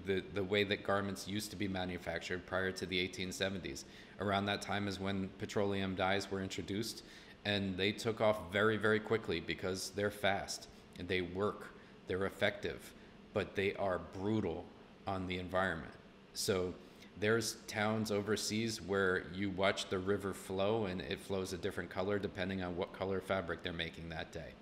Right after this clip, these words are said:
That's not the case with this. It did make a long journey to get here. So there are some externalities that are not, that are negative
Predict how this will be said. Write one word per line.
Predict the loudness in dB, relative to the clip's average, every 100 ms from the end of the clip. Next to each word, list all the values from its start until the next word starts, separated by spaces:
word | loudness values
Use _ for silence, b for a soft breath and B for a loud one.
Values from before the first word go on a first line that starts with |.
| -20 B B B -2
That's | 0 2
not | 2 2
the | 2
case | 2 2 2
with | -4
this. | -4 -6 -4
It | -4 -2
did | -2
make | -2 -4
a | -2
long | -2 -4 -4
journey | -4 -2 -2
to | -2
get | 0 -2
here. | 0 -2 -4 -10 B B B B
So | -2 4 6 6 2
there | 4 6
are | 6
some | 4 0 0 -2 -6 -8
externalities | -6 -4 -2 -2 -2 -2 0 -2
that | -2 -2
are | -2
not, | -2 -4 -4 -10 -4
that | -2
are | 0
negative | 0 0 0 -2